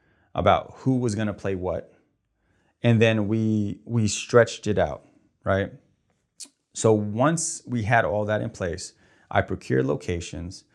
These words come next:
I got insurance for those locations when we shot because it was a much greater film. And then I got the drivers. The drivers came from my,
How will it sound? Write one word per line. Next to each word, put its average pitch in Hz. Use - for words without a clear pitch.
I 104
got 98
insurance 110
for 107
those 117
locations 98
when 95
we 101
shot 85
because 101
it 98
was 95
a 95
much 98
greater 92
film. 73
And 107
then 104
I 104
got 90
the 104
drivers. 92
The 101
drivers 113
came 117
from 107
my, 92